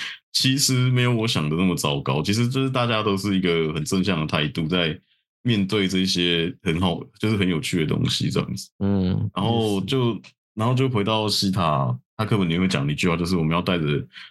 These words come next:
Speaker 1: 开放的心态去玩各种各样的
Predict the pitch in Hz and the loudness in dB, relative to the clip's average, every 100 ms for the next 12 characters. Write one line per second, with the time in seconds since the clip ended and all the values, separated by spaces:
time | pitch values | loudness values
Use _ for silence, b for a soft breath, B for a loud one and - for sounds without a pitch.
0 | _ - 92 95 90 82 - 82 85 87 | _ -4 -2 0 0 0 2 2 2 0
1 | 78 87 82 76 80 69 78 - 101 90 | 0 0 0 0 0 0 -2 -2 0 2
2 | 78 85 82 80 67 65 | 0 0 2 0 0 -2